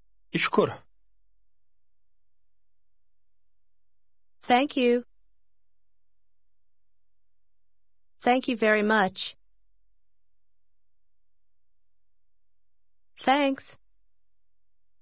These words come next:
Speaker 1: يلاحظ العامل عدد الأولاد في السيارة.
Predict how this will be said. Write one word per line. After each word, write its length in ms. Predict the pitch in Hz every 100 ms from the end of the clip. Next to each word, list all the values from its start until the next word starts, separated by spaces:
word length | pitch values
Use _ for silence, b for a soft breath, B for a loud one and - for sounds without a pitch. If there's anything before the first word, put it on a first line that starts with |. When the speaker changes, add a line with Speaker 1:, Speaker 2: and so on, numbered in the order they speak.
| - - - - - - - - - - - - - - - - - - - -
Speaker 1:
يلاحظ 400 | 143 190 - 247
العامل 440 | 165 135 151 156
عدد 320 | 135 127 135 127
الأولاد 440 | 110 117 113 113
في 100 | 113
السيارة. 640 | 131 - 143 175 95 -